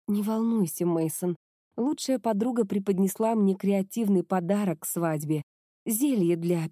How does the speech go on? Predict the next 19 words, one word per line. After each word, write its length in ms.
первой 320
брачной 420
ночи. 400
Благодаря 520
ему 380
и 80
твоему 440
опыту 460
всё 300
обязательно 720
пройдёт 420
гладко 520
и 100
незабываемо. 880
Так 300
на 180
чём 300
мы 180
остановились?» 880